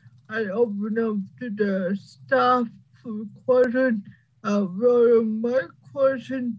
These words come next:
to you is that can you make sure and, um, that if you notice all of the route is accessible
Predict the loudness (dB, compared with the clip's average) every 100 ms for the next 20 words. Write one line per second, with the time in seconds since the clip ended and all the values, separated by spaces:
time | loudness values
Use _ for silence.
0 | -6 -6 -6 -4 -4 -4 -8 -8 -2 0
1 | 0 -2 -6 -18 -20 -20 -20 -18 -8 -6
2 | -2 -2 -2 -2 -4 -6 -18 -10 0 4
3 | 6 4 -2 -10 -10 -4 2 4 4 2
4 | -2 -2 -2 -4 -14 _ -20 -20 -12 -4
5 | -2 0 0 0 -2 -6 _ _ -12 -6
6 | 0 2 2 0 -2 -6 _ _ -20 -20
7 | -20 -20 -20 -14 -2 0 0 -2 2 4
8 | 4 6 4 2 -4 -8 -6 -2 -2 -4
9 | -12 -20 -20 -20 -20 -14 0 2 4 4
10 | 2 -2 -6 -4 -2 0 -2 -4 -12 _
11 | _ -6 -4 0 0 0 0 -2 -4 -16
12 | -20 _ -2 0 -4 -10 -12 -6 -6 -6
13 | -14 -14 -6 -2 0 -2 -8 -6 -4 -2